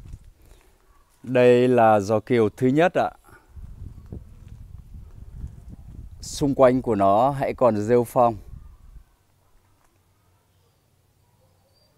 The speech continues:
Rêu mọc đầy như thế này, nhưng mà không hiểu tại sao nhà vườn chăm sóc thế nào mà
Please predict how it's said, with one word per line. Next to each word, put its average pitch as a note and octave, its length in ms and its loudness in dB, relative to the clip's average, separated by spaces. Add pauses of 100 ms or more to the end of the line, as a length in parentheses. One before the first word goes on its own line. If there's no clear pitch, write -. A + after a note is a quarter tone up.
(1000)
Rêu D#3+ 340 4
mọc D#3+ 260 2
đầy D3+ 300 8
như D3 180 2
thế E3+ 180 -6
này, D#3+ 240 2
nhưng C#3+ 220 -2
mà C#3+ 160 -2
không G3 360 -2
hiểu B2+ 240 4
tại A#2+ 240 -2
sao C3+ 420 -4 (640)
nhà C3 200 0
vườn B2+ 360 2
chăm D3 220 0
sóc G3 300 -4
thế D#3 140 -4
nào C#3 360 -2 (1200)
mà B2 560 0